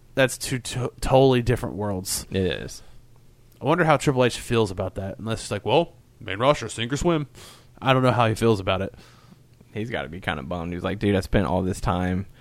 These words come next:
Speaker 2: building these characters
Speaker 1: All
Speaker 2: up,
Speaker 1: these stars.
Speaker 2: and you <laughs> came and just, like, butchered them."
Speaker 1: 'Cause who can you name that are big stars right now?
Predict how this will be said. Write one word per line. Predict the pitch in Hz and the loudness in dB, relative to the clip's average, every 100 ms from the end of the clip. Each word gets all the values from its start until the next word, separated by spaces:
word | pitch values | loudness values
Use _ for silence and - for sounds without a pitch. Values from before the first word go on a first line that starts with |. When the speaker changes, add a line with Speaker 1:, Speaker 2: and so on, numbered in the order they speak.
| - - - | -20 -20 2
Speaker 2:
building | 117 98 98 98 | 6 8 6 4
these | 92 | 0
characters | - 92 90 131 | 0 2 4 6
Speaker 1:
All | 135 131 92 | 8 6 6
Speaker 2:
up, | |
Speaker 1:
these | 90 | 2
stars. | - - 107 98 104 - - | -4 -8 -8 -8 -10 -14 -10
Speaker 2:
and | - 107 | -4 0
you | 104 101 - - - | 0 0 -4 -10 -10
<laughs> | - - - - | -14 -12 -10 -6
came | - 143 147 | 0 4 6
and | 113 | 6
just, | 101 | 4
like, | 107 95 95 - - - - | 2 0 -8 -14 -18 -20 -14
butchered | 101 95 156 - 110 92 | -2 6 6 6 2 0
them." | 95 92 - - - - - - - - | -4 -6 -8 -14 -20 -20 -20 -20 -20 -4
Speaker 1:
'Cause | 185 175 | 0 4
who | 220 | 4
can | 226 220 | 4 0
you | 220 | 0
name | 196 180 196 190 | 2 2 2 4
that | 147 | 4
are | 135 | 4
big | 120 139 127 | 4 2 2
stars | - 127 127 120 | 4 6 6 4
right | 120 110 | 2 0
now? | 110 107 | 0 -2